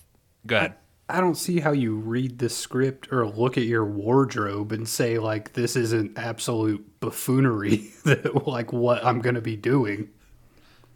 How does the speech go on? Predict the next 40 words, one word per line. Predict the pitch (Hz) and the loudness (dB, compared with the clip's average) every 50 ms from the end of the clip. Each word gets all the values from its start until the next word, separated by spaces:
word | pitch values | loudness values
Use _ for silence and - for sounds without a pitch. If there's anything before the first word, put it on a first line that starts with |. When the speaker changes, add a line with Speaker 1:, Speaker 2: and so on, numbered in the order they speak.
| _ _ _ _ - | _ _ _ _ 4
Speaker 1:
Oh, | 156 135 113 101 | 4 6 4 4
yeah, | 110 117 123 104 85 80 101 | 4 4 4 4 2 0 2
the | 113 120 113 | 4 4 4
hip-, | 101 139 - - | 6 4 2 2
the | 120 113 101 | 2 2 4
hypoc-, | 87 120 - - - - - - - | 2 2 0 -2 -4 -4 -6 -4 -2
hypocrisy | 113 - - 135 120 117 - - 113 - - 127 120 123 113 | -2 2 4 4 4 4 2 0 -2 -2 0 2 4 6 6
of | 101 92 90 85 - - - _ _ _ - | 6 4 2 -2 -8 -16 -20 _ _ _ -2
Speaker 2:
Yeah. | 226 240 247 - 98 92 90 - - - - - - - _ - | 0 0 0 -2 -2 -4 -6 -8 -10 -16 -20 -20 -20 -16 _ 4
Like, | 156 143 110 | 6 6 6
Speaker 1:
Yeah. | 92 85 143 | 6 4 0
Speaker 2:
h-, | 139 - | -4 0
how | - - 170 | 2 4 4
can | 165 170 160 | 6 6 4
you | 156 151 | 4 6
be | 143 147 131 | 4 4 2
down | 113 127 120 123 131 131 127 | 2 2 0 2 2 2 2
on | 117 107 104 | 2 2 2
this | 113 147 143 | 2 0 0
guy | - - 98 98 101 104 107 | 0 -4 -4 -4 -2 -2 -2
for, | 107 - - 110 104 104 101 101 - - _ _ - 202 190 202 - | -4 -4 -4 -4 -4 -4 -4 -6 -8 -10 _ _ -2 -2 -2 -2 -4
you | - 135 123 117 | -4 -4 -2 0
know, | 113 110 107 | 0 0 -2
doing | 107 104 113 113 113 107 | 0 0 0 0 0 0
all | 104 107 107 | -2 -4 -4
this | - 113 110 - | -4 -4 -4 -4
stuff, | - - 127 113 107 110 - - | -2 -2 -2 -2 -2 -2 -4 -4
and | 127 107 | -2 -2
then | 117 117 110 113 113 110 - - | 0 0 0 -2 -4 -6 -8 -4
you're, | - 143 131 113 - - | -2 0 0 0 0 -2
you're | 131 127 123 | 0 0 2
gonna | 127 117 110 | 0 0 0
sign | 107 - - 123 113 113 113 | -2 -4 -4 -2 -2 0 0
up | 113 113 117 | -2 -2 -4
for | - - - - | -8 -8 -6 -2
the | 120 110 | -2 0
exact | 117 110 110 120 117 113 - | -2 0 0 -2 -2 -2 -2
same | - 131 117 110 110 | -2 -2 -2 -2 -4
thing? | - - 127 139 135 113 110 113 - - - _ _ _ _ _ _ _ _ _ _ - | -4 -2 -2 0 0 0 -2 -4 -8 -14 -20 _ _ _ _ _ _ _ _ _ _ -6
Speaker 1:
Yeah. | 117 107 98 95 95 | -4 -2 -2 -2 -4